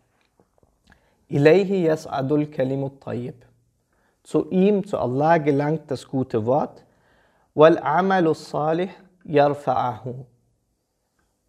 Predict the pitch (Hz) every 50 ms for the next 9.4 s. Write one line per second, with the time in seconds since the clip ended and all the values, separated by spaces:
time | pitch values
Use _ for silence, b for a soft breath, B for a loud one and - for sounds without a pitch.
0 | _ - 139 139 139 151 135 139 160 185 190 190 196 180 - - 139 139 156 170
1 | 175 - - - _ _ _ _ _ _ - - 131 135 151 151 - - - 147
2 | 143 139 135 139 139 127 120 - - - - - 139 139 135 - 131 120 - -
3 | 131 139 - - - - 101 104 104 104 - - - - - _ _ _ _ _
4 | _ _ _ _ _ _ _ _ _ _ _ _ _ _ _ _ 120 120 123 -
5 | 165 170 165 180 175 156 160 160 165 165 - 190 180 185 185 - _ b b b
6 | b b b b b b b - 151 175 180 180 180 175 185 208 214 - - -
7 | 151 135 - - - 131 - - 151 143 143 139 151 151 - 165 170 180 165 147
8 | 151 147 - - 139 139 139 143 151 156 151 151 - - 165 185 190 185 190 -
9 | - 117 113 143 - - -